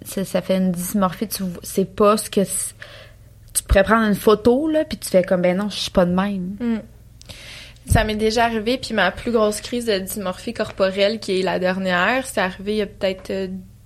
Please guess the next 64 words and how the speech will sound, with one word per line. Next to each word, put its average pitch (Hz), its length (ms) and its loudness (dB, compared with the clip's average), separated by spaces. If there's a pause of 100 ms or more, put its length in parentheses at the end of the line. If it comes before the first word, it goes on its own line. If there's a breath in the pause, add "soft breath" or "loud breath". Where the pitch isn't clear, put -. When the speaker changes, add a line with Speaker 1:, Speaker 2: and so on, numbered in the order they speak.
(160)
Speaker 2:
deux 214 320 -4
ans, 294 100 -2 (140)
c'était - 180 -4
pendant 226 180 0
la 240 100 2
pandémie. 220 520 -2 (340 loud breath)
Puis 226 120 2
on 208 80 2
avait, 202 380 4
j'avais 214 260 2
mon 220 160 4
masque, 202 440 0
puis 214 120 -8
je 208 40 -2
marchais 190 280 0
au - 20 0
centre-ville, 202 680 0
puis 226 140 -10
là, 220 200 0 (120)
euh, 214 60 -2 (280 loud breath)
je 208 140 -8
me 196 60 -2
s-, - 480 -8
trouvais 202 260 -4
dégueulasse, 202 800 2
puis - 140 0
j'étais - 160 -2
super 208 280 0
méchante, 196 520 0
puis 196 120 -4
le, 180 220 6 (340 loud breath)
le 202 120 4
hamster, 208 500 2
il 214 160 4
roulait, 202 360 2
là, 196 220 4
de 190 160 0
comme, 175 540 0
de 180 100 2
méchanceté 185 540 -2
que 208 100 -2
je 196 80 -4
me 180 80 2
disais, 190 240 2
puis 196 120 -6
j'étais - 140 -2
comme, « 202 120 2
Une 214 100 0
chance 233 300 -2
que 226 100 0
j'ai 220 120 0
mon 202 180 2
masque 202 320 0
pour - 180 -16
que - 60 -20
personne 202 380 0
ne 190 40 -4
voit 196 200 2
à 202 40 0
quel 202 160 -8
point 202 160 -2
je 202 80 -2
suis - 160 -2
horrible. » 208 400 4